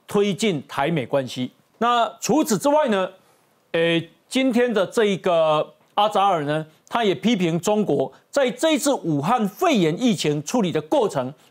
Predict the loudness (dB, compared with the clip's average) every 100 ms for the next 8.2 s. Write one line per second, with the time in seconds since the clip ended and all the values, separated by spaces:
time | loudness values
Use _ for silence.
0 | _ 0 0 -2 -2 0 0 0 0 0
1 | 0 0 -2 -2 -2 0 0 -2 -2 -8
2 | -12 _ -20 _ -4 0 2 0 -4 _
3 | _ 2 4 4 2 2 2 2 2 2
4 | 0 0 0 0 0 0 0 0 0 2
5 | 0 0 0 0 0 0 0 -4 -12 _
6 | -20 -4 -2 2 0 2 2 2 2 0
7 | 0 -2 0 0 0 0 -2 0 -2 0
8 | 0 0